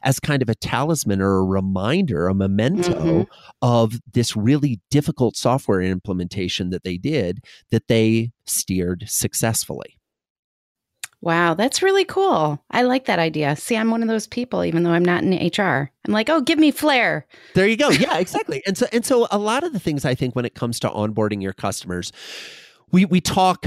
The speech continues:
Speaker 1: uh, in customer experience in the world of customer care regularly about the, "Oh, you need to get into the shoes of your customers." No, you
Speaker 2: Mm-hmm.
Speaker 1: really need to literally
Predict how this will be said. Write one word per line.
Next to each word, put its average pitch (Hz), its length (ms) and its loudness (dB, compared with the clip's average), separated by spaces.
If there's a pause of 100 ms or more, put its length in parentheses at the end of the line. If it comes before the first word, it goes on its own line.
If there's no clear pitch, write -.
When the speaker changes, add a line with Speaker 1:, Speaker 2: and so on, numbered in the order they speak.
(160)
Speaker 1:
uh, 135 160 0
in 123 160 0
customer 117 360 -2
experience 98 540 -4
in 98 140 -4
the 95 80 -2
world 92 260 0
of 90 140 -8
customer 92 400 -6
care 90 360 -4
regularly 92 640 -2
about 92 300 -4
the, - 180 -2
"Oh, 113 120 2
you 113 160 0
need 117 180 0
to - 60 -4
get 98 180 -2
into 98 220 0
the 90 100 -2
shoes 90 340 -2
of 85 120 -6
your 80 120 -6
customers." - 680 -8
No, 135 260 0
you 135 160 2
Speaker 2:
Mm-hmm. 101 160 -6
Speaker 1:
really 127 460 4
need 98 280 -2
to 101 120 -6
literally 95 840 0